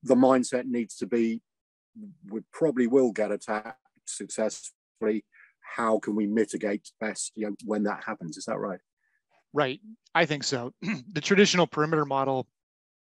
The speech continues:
Speaker 2: it's not, uh, it, it's not working today. You know, um, you know, to your point, you, is,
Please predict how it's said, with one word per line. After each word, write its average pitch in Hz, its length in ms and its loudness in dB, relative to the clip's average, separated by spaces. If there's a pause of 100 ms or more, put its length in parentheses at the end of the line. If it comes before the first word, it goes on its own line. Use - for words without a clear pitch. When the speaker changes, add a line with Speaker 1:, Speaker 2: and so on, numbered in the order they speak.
(220)
Speaker 2:
it's - 120 -16
not, 160 240 4 (600)
uh, 139 400 2
it, 190 220 -8
it's - 140 -8
not 165 180 4
working 135 340 -2
today. 117 380 -10 (480)
You 123 80 -14
know, 127 340 -10
um, 120 420 -10
you 131 80 -12
know, 123 60 -10
to - 120 -2
your 156 100 6
point, 156 340 2 (300)
you, 143 160 -14 (220)
is, 139 260 -14